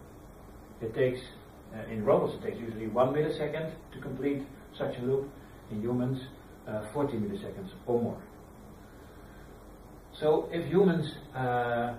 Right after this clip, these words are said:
produce fast motions that are supposed to be accurate, um, like in sports, um, this feedback loop is just too slow.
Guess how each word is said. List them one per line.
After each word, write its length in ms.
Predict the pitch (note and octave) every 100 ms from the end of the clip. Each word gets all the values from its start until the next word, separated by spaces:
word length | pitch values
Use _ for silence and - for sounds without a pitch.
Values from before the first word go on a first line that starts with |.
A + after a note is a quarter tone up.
| -
produce 420 | D3+ D#3 D3 C#3+ -
fast 380 | E3+ - - C3+
motions 460 | C3 - C#3+ F3+ - - -
that 240 | B2 A#2 -
are 120 | A#2+
supposed 380 | B2 C3+ C#3+ C#3+
to 60 | A#2
be 140 | B2
accurate, 420 | A2+ G#2+ A2+ - - - - - - - - -
um, 440 | F#2+ F#2+ F2+ F2 F2 - - - - - - - - -
like 220 | G#2+ -
in 80 | F2+
sports, 440 | - G#2+ A2 D3 - - - - - - - - - - - - -
um, 360 | A#2+ B2 B2 B2 - - - - - - -
this 180 | C3 - -
feedback 380 | - - - -
loop 180 | A2 - - - - -
is 80 | -
just 200 | C#3+ C#3 -
too 200 | F#3 F#3 F3
slow. 240 | C3+ -